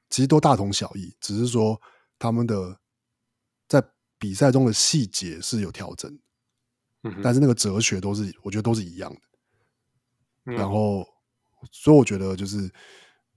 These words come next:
Speaker 1: 就是，就是，对啊，不，就是 Bud 他是有能力调整的。那我觉得，可是他的这个，他还是有，他的那个核心的那个，为了这支球队设计的那个东西，加上他这个调整，
Speaker 2: 嗯哼。
Speaker 1: 会让我觉得他是，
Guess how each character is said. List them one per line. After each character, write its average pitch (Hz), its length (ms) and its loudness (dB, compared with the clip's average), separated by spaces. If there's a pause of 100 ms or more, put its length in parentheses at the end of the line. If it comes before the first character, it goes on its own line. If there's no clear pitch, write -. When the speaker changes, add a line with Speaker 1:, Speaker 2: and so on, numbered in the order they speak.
(260)
Speaker 1:
就 107 120 -4
是， 95 300 -6 (340)
就 - 120 -2
是， 107 200 0 (140)
对 214 100 0
啊， - 120 -6 (280)
不， - 100 -10
就 - 120 -4
是 101 100 -6
Bud 98 300 2
他 104 140 -4
是 110 80 -2
有 107 100 2
能 92 120 -6
力 101 100 -6
调 87 220 -10
整 - 180 -14
的。 - 160 -20
那 107 140 -4
我 98 80 -4
觉 95 160 -6
得， 98 80 -6
可 98 100 -10
是 104 160 -4
他 110 160 -4
的 101 120 -6
这 107 120 -8
个， 95 80 -8
他 110 160 -8
还 107 100 -2
是 107 180 -4
有， 92 140 -6 (540)
他 135 140 4
的 135 80 6
那 143 100 6
个 127 80 4
核 104 220 -4
心 151 200 4
的 127 140 4
那 110 140 -2
个， 92 260 -8 (760)
为 131 200 4
了 113 80 4
这 113 140 -2
支 117 80 0
球 107 180 -2
队 104 160 -4
设 113 220 2
计 107 140 -4
的 95 100 -4
那 101 80 -6
个 98 60 -6
东 90 200 -8
西， 87 420 -14
加 110 180 -6
上 107 60 -6
他 104 140 -8
这 104 60 -8
个 95 80 -10
调 131 240 -8
整， 95 120 -14
Speaker 2:
嗯 87 60 -16
哼。 - 60 -20
Speaker 1:
会 - 160 -6
让 98 80 -4
我 92 40 -10
觉 92 140 -12
得 90 100 -12
他 95 140 -10
是， 92 260 -12